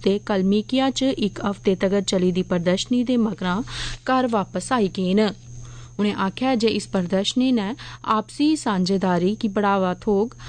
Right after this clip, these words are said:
भरोसे ते सैह्योग गी पैदा करने ते आध्यात्मिक अनुभवें दे राहें मकामी सरबंधें गी मजबूती बनाने दी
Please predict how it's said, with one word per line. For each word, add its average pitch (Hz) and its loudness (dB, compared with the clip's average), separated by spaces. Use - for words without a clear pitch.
भरोसे 285 2
ते 311 -4
सैह्योग 196 2
गी 202 -2
पैदा 185 0
करने 196 2
ते 254 2
आध्यात्मिक 208 2
अनुभवें 196 2
दे 226 2
राहें 190 0
मकामी 190 2
सरबंधें 196 2
गी 202 2
मजबूती 196 0
बनाने 185 2
दी 190 -2